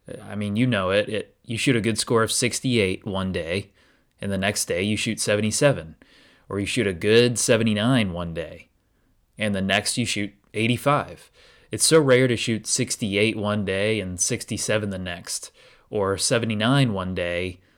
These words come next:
and seventy-six the next. Why? Why is it so hard to shoot lower the next day? And,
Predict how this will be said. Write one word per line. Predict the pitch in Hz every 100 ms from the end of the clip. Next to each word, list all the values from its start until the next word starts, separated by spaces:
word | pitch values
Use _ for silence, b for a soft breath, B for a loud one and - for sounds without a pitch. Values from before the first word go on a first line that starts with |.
| _ -
and | 101
seventy-six | - 104 110 104 180 175
the | - 87
next. | 80 - - - - _ _
Why? | - 110 135 85 80
Why | 87 95 123
is | 120
it |
so | 113 123
hard | 110 110
to |
shoot | 104 123 107
lower | 95 107 127 104 85 82 - -
the | 107
next | 95 92 -
day? | 98 87 87 85 b b b b b b b b _ _ -
And, | 95 92 90 92